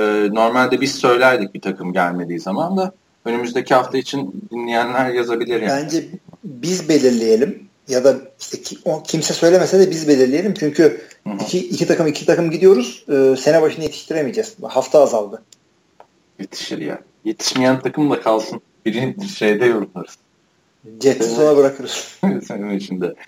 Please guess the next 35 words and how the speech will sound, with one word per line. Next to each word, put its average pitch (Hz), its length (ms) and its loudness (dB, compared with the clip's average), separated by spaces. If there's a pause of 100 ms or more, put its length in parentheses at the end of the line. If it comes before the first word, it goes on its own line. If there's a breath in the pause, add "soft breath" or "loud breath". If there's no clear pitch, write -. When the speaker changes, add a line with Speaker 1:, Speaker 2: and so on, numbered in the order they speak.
(240 loud breath)
Speaker 1:
E, 113 100 8
iki 123 220 -2
takım 165 280 2
seç-, 196 280 0
sen, 139 180 -6
şimdi 147 300 0 (100)
takım 196 260 0
mı 214 60 2
seçelim 95 420 -2
diyorsun 87 260 -6
sen 80 220 -10
şu 82 140 -12
an 78 80 -10
o 73 100 -14
zaman? 73 180 -14 (560)
Kapatmadan. 92 480 -2
Speaker 2:
Şu - 200 -6
anda 185 280 0
değil 262 160 -6
o 165 60 2
zaman. 139 200 -4
Yorumları 160 480 0
yani 151 280 -6
şöyle 254 260 2
diyeyim 127 180 -2
o - 20 -6
zaman. 175 220 -4
İlk 202 220 -2
iki 190 100 -4 (100)
gelecek 160 280 -2
takımı 156 380 2
zaten 160 260 4
yarın 160 360 0
öbür 160 120 -8
gün 160 200 -10